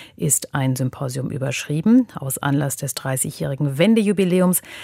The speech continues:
sollen die Klagenfurter Jahrgänge der unmittelbaren Vorwendezeit in Erinnerung gerufen werden.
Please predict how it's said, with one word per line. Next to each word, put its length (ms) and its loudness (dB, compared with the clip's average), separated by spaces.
sollen 240 0
die 80 -4
Klagenfurter 720 -4
Jahrgänge 640 -4
der 240 -6
unmittelbaren 680 6
Vorwendezeit 800 0
in 120 -2
Erinnerung 420 -4
gerufen 420 -12
werden. 260 -14